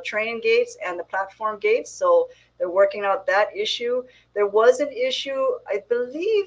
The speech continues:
late last week where one of the trains got stalled.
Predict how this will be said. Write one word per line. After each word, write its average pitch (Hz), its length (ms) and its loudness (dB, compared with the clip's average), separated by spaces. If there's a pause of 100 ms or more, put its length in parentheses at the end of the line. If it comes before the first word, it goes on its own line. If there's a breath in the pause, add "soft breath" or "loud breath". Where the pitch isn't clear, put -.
late 226 420 0
last 233 380 -4
week 226 520 -6
where 196 180 0
one 185 220 -4
of 202 100 -2
the 208 80 -6
trains 220 580 -6
got 208 240 -2
stalled. 208 640 2